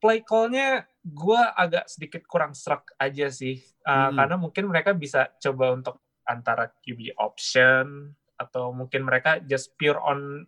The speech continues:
Speaker 1: uh, relying on Sonny Michel, langsung aja mereka running, power running ke gap, dan
Speaker 2: Hmm.
Speaker 1: mereka harusnya bisa dengan,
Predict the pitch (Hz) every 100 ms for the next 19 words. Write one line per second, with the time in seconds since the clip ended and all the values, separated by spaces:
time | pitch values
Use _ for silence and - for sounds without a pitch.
0 | _ 135 135 135 135 131 135 139 143 139
1 | 135 135 - 147 147 - 139 135 143 135
2 | 135 151 139 151 151 143 143 - _ 143
3 | 143 139 135 143 147 143 135 143 139 143
4 | 139 _ _ - _ _ _ - 135 143
5 | 165 _ _ _ _ 135 135 139 143 139
6 | 135 135 - _ 131 131 208 143 135 175
7 | 185 131 123 - 127 135 - 131 127 127